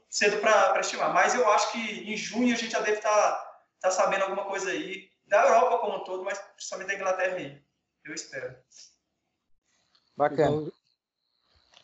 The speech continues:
Speaker 3: que o Augusto falou é interessante, eu vi isso aí mesmo, até porque a Inglaterra, ela tava numa decrescente aí nessa ulti-, nessa notícia que tu viu, agora ela deu um pico de novo, né? É bem complicado mesmo.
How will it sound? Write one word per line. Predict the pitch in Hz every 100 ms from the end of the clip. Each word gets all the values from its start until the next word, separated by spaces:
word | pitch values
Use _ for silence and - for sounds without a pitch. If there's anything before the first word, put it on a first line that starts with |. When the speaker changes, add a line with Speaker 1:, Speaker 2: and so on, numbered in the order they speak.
| _ - -
Speaker 3:
que | -
o |
Augusto | 165 170 -
falou | 202 190
é |
interessante, | 196 196 208 214 190 190
eu | 170
vi | 175
isso | -
aí | 196 175
mesmo, | 165 170 175 165 _
até | 147 -
porque | 190 196 196
a | 185
Inglaterra, | 175 156 170 180 208 165 139 _ - _
ela | 143 160
tava | 160 175 170
numa | 180 180 180
decrescente | 165 165 175 196 196 175 160 -
aí | 156
nessa | 151 151 143 147
ulti-, | 139 -
nessa | 135 -
notícia | 135 123 -
que | 135
tu |
viu, | 147
agora | 156 147 156
ela | 156
deu | 147
um | 160
pico | 156 - 147
de | 139 139
novo, | 143 170 156
né? | 151 156 147
É |
bem | 135 143
complicado | 151 160 151 - 120 120
mesmo. | 117 117 127